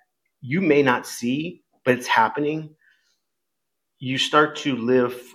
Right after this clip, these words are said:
uh, and think of more options for your future and who you wanna become.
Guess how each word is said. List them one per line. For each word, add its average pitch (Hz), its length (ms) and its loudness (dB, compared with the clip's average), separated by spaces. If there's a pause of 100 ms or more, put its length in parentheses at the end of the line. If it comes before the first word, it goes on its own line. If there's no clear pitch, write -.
(120)
uh, 107 220 -8 (840)
and 120 240 -4
think 131 440 0 (480)
of 117 140 -6
more 120 300 2
options 101 600 -2
for - 200 -8
your 90 140 -6
future 101 500 -10 (260)
and 101 80 -12
who 120 80 -4
you 107 140 -4
wanna 92 140 -6
become. 90 360 -18